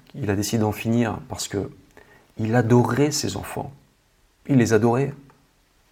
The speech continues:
Il avait des enfants merveilleux. Et ça, personne ne l'a contesté, hein.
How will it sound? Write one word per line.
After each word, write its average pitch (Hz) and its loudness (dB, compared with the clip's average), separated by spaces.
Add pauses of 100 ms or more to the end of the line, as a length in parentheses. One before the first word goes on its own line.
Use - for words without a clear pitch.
(120)
Il 107 -2
avait 104 0
des 101 0
enfants 101 -4
merveilleux. 127 2 (540)
Et - -6
ça, 120 4
personne 123 -2
ne 107 0
l'a 104 2
contesté, 117 -4
hein. 107 -4